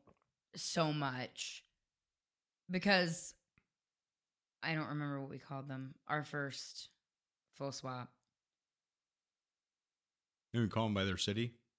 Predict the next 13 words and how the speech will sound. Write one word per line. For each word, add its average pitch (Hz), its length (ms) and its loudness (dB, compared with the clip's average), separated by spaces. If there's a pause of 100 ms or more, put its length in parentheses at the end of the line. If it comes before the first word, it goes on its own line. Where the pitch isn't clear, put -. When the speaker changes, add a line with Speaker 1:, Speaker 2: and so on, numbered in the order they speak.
(220)
Speaker 1:
I 143 120 -6
think 139 240 -8
so, 127 260 -10
but 127 100 -12
I 127 60 -8
don't 127 160 -10
remember 123 240 -12
what 123 100 -16
that 127 120 -14 (160)
is. 131 100 -20 (220)
Speaker 2:
Saint - 240 -2
Louis. 87 320 -8 (300)
Speaker 1:
That. 135 240 -4